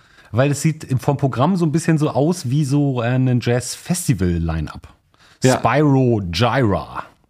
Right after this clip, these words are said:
Speaker 2: Spyro Gyra, ja.
Speaker 1: Oder Didi Bridgewater.
Speaker 2: Ja, sowas, genau.
Speaker 1: Ähm, oder auch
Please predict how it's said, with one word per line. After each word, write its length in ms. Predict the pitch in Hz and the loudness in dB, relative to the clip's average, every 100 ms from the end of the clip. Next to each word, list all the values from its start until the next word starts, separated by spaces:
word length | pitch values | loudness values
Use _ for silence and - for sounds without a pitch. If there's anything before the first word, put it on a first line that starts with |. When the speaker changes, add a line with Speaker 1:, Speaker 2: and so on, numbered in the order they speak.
| _ | _
Speaker 2:
Spyro 240 | 131 117 | 0 0
Gyra, 360 | 104 98 101 104 - | 2 0 0 -4 -6
ja. 200 | 101 98 - - | -4 -4 -8 0
Speaker 1:
Oder 800 | 123 131 135 139 135 131 127 113 | 2 4 4 4 2 2 2 2
Didi 340 | 90 156 131 | 2 2 2
Bridgewater. 920 | 98 151 170 - 85 67 76 78 69 - - | 2 2 2 -2 -4 -6 -6 -6 -8 -12 -4
Speaker 2:
Ja, 220 | 117 113 110 - - | 4 4 4 -4 -6
sowas, 360 | 101 90 80 - | -2 -2 -4 -8
genau. 220 | 85 82 104 - - | -6 -6 -6 -14 -6
Speaker 1:
Ähm, 400 | 110 110 110 104 | -2 0 0 0
oder 640 | 117 117 117 107 98 85 - | 0 0 2 0 -2 -6 -10
auch 640 | - 98 101 90 - - | -4 -2 -2 -6 -10 -18